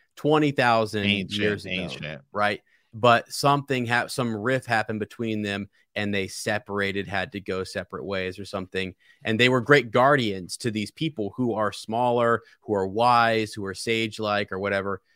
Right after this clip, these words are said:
Speaker 1: Uh, that would be freaking crazy. That would be nuts. But who knows? Star Wars is throwing space lizards, li-, li-,
Speaker 2: I love
Speaker 1: li-,
Speaker 2: it.
Speaker 1: li-, lizards up your nose. So
Speaker 2: Wow. Seriously. I just
Speaker 1: what
Speaker 2: love
Speaker 1: was,
Speaker 2: it.
Speaker 1: yeah, what was that
Speaker 2: That was
Speaker 1: about,
Speaker 2: awesome.
Speaker 1: though?
Speaker 2: Unexpected.
Speaker 1: But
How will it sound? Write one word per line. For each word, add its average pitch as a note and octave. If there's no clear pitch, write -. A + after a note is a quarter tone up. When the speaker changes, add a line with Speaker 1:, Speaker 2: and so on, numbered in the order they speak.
Speaker 1:
Uh, F#2+
that G#2+
would A2+
be A2
freaking F#2+
crazy. F#2
That G2+
would F#2
be G2
nuts. F#2
But F#2
who B2
knows? C#3+
Star C#3+
Wars C#3+
is A#2+
throwing C#3+
space F3+
lizards, G#2
li-, A#2+
li-, A#2
Speaker 2:
I G#2
love F#2+
Speaker 1:
li-, F2+
Speaker 2:
it. F2+
Speaker 1:
li-, A2+
lizards B2
up A#2+
your A2
nose. G2+
So F#2+
Speaker 2:
Wow. F2+
Seriously. -
I D3+
just E3+
Speaker 1:
what C4
Speaker 2:
love E3
Speaker 1:
was, E2+
Speaker 2:
it. -
Speaker 1:
yeah, G#2+
what C3
was G#2
that G2+
Speaker 2:
That A2
was -
Speaker 1:
about, F2
Speaker 2:
awesome. F2+
Speaker 1:
though? -
Speaker 2:
Unexpected. C#3
Speaker 1:
But C#3